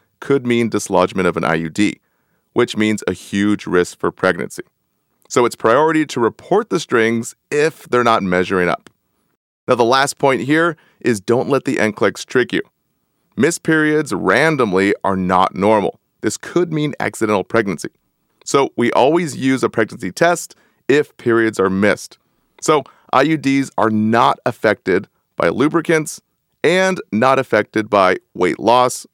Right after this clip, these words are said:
or weight gain. So don't get tricked.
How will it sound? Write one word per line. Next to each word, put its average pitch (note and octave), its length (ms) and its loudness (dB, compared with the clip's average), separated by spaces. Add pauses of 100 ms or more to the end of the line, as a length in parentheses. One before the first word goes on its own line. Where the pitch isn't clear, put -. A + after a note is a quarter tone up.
or G2 220 2
weight F2 360 -2 (120)
gain. F2+ 300 0 (480)
So F#2+ 160 -2
don't F#2+ 200 0
get F#2 160 0
tricked. - 400 -4